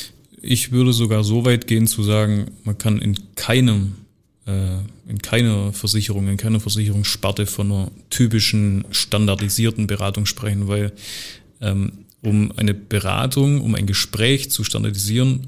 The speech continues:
muss ich ja Menschen standardisieren. Und das funktioniert ja nicht. Deswegen ist es immer, immer individuell. Ich muss mich immer auf die jeweilige Situation einstellen und muss dafür Lösungsansätze finden. Und die kann nicht sein,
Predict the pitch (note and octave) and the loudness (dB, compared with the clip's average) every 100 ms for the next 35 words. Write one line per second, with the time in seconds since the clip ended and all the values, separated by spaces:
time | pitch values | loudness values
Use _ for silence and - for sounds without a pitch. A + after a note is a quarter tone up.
0 | - A#2 A#2 A#2 G#2 G#2+ G#2+ - A2 A#2 | -6 -2 0 0 0 0 -2 0 2 2
1 | G#2+ G#2 G#2 G2+ G2+ F#2 G#2+ G#2+ - - | 2 0 0 0 0 -2 -2 -4 -8 -16
2 | - _ _ _ _ _ - G#2 G#2 - | -20 _ _ _ _ _ -10 -4 -4 -2
3 | A2 - G#2 G2+ G2 F#2+ - - _ - | -2 0 2 2 0 -4 -10 -20 _ -20
4 | - - - - A2 A2 G#2+ G#2+ - C3+ | -20 -20 -10 -4 -2 0 2 0 2 2
5 | C#3 B2 A2+ - - G#2 C#3+ B2+ A#2 G#2 | 4 2 0 -6 -8 0 2 4 2 2
6 | G#2 G2+ G#2+ D#3 D#3+ - B2+ A#2 G#2+ G#2+ | 2 2 2 2 -2 -6 -4 0 2 2
7 | G#2 A#2 B2+ A2+ - G#2 G2+ - A2+ A2 | 2 2 2 2 -2 -4 -4 -6 0 2
8 | C3 B2 A2 G#2 G#2+ G2+ G2 G2+ G2+ G#2 | 4 2 2 -2 -2 -2 -2 -2 0 0
9 | B2+ - C#3 D3+ E3+ - - _ _ _ | 0 2 0 0 -4 -10 -20 _ _ _
10 | _ - G#2 G#2 - - G#2 A2+ A2+ G#2 | _ -4 0 2 0 0 0 0 0 0
11 | G#2 G#2+ G2+ G2+ G2 F#2+ F#2 G#2 G2 G2+ | 0 0 0 0 -2 -4 -4 -2 -2 -2
12 | G2 G2+ A2 A2+ A2 - G#2+ G#2 G2+ | -4 -2 0 2 2 0 0 0 0